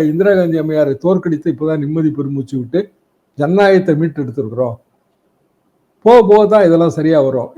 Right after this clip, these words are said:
இப்படிதான் சொன்னாங்க. அது எப்போதுமே அப்படி வர்றது இல்லைங்கிறது தான் இதுல வருத்தத்துக்குரிய விஷயம். இப்ப டீலிமிட்டேஷன், டீலிமிட்டேஷன்னு சொன்னாலும் அது வந்து மக்களவை மறுசீரமைப்பு.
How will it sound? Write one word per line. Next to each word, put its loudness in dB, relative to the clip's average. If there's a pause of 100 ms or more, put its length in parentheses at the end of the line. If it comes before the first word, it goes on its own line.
இப்படிதான் -4
சொன்னாங்க. -8 (640)
அது -10 (100)
எப்போதுமே -2
அப்படி -4
வர்றது -2
இல்லைங்கிறது -2
தான் -2
இதுல -4
வருத்தத்துக்குரிய -8
விஷயம். -18 (1120)
இப்ப -8
டீலிமிட்டேஷன், 2 (680)
டீலிமிட்டேஷன்னு 4
சொன்னாலும் 0 (360)
அது -2
வந்து -4 (140)
மக்களவை 0 (120)
மறுசீரமைப்பு. -2